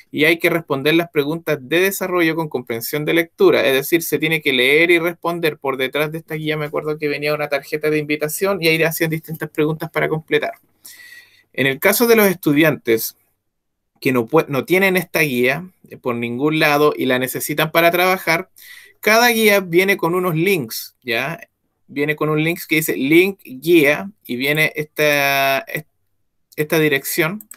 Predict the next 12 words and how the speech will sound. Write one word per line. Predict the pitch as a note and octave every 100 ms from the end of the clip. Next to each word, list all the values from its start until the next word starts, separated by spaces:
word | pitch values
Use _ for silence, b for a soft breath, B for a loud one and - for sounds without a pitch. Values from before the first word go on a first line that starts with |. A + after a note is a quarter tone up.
| -
¿ya? | C3 B2 F3+ - B B B B B B -
Que | D3 C#3+ C3+ - _ _ _ _
primero | D#3 F#3 G#3 G3+ -
les | - D3
recomiendo | D#3 D3 D#3+ G3+ G3+
que | F3 D#3+ _ _ -
si | - D#3+
llega, | D#3+ F3 G3 -
si | E3
tienen | E3 G3+ G3+
algún | F#3 F#3+ F#3
laptop, | E3 E3+ - D3 D3